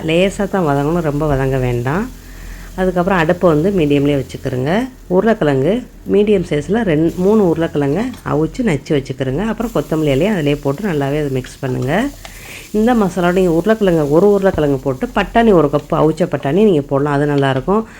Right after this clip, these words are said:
அவிச்ச சோளத்தை போடலாம், அது நல்லாயிருக்கும். எல்லாத்தையும் கூட மிக்ஸ் பண்ணிக்கிறலாம். ஆ, என்னட்ட கூட கேரட்டு, பட்டாணி இதெல்லாம் மிக்ஸ் பண்ணது இருக்க தான் செஞ்சு நான் மறந்துட்டேன் போடுறதுக்கு. நீங்க அப்படி கூட மிக்ஸ் வெ-, வெஜ் கூட நீங்க போட்டுக்கிறலாம். அதுக்கப்புறம் மிளகாத்தூள் சின்ன ஸ்பூனில் அரை ஸ்பூனு, மிளகுத்தூள் கால் ஸ்பூனு,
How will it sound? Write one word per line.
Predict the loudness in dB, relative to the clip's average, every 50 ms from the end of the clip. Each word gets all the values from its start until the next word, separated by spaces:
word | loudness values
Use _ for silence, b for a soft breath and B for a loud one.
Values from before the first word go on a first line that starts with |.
| B B B B
அவிச்ச | 2 2 4 2 0
சோளத்தை | -2 2 2 4 4 4 2 0 -2 -2
போடலாம், | 0 0 0 0 2 2
அது | 0 0 0
நல்லாயிருக்கும். | 0 -2 -2 -2 -2 -2 -2 -2 -2
எல்லாத்தையும் | -2 -2 -2 -2 -2
கூட | -2 -2 -2 0
மிக்ஸ் | 0 -2 -2 -2 -4 -2
பண்ணிக்கிறலாம். | -2 -2 0 0 -2 -2 -2 -4 -6 -10 -14 -20 -20 -20 -20 -20 -20 -20 B B B B B B B B B B B -4
ஆ, | 0
என்னட்ட | 2 2 2 2 2 2
கூட | 2 0 0
கேரட்டு, | 2 2 2 4 4 2 0 0 0 0
பட்டாணி | 2 0 -2 -2 0 0 2 2 4 4 4
இதெல்லாம் | 4 4 2 2 2 2
மிக்ஸ் | 2 0 -2 -4 -4 -2
பண்ணது | 0 2 2
இருக்க | 2 0 0 0 -2
தான் | -2 -2 -2 -2
செஞ்சு | -2 -2 0 0
நான் | 0 0 0 0
மறந்துட்டேன் | 0 2 2 2 2 0 0 0 0
போடுறதுக்கு. | 0 0 -2 0 0
நீங்க | 2 2 2 2
அப்படி | 0 0 0 0
கூட | 0 2 2 2
மிக்ஸ் | 2 0 0 -4 -6 -2 2 2
வெ-, | 4 4 4 2 2 0
வெஜ் | -2 -2 0 0
கூட | 0 0 0 0
நீங்க | -2 -2 -4 -4 -6
போட்டுக்கிறலாம். | -6 -4 -4 -4 -4 -4 -4 -6 -10 -16 -20 B B B B B B B B B B B B B B
அதுக்கப்புறம் | 0 0 2 2 2 2 2
மிளகாத்தூள் | 4 4 4 4 2 2 2 2 2
சின்ன | 0 0 2 2 2 2
ஸ்பூனில் | 0 0 -2 0 0
அரை | 0 0 -2 -2
ஸ்பூனு, | -4 -4 -4 -2 0 0 0 0
மிளகுத்தூள் | 0 0 0 0 0 0 0 0 0 -2
கால் | -2 -2 -2 -2
ஸ்பூனு, | -4 -4 -2 0 0 0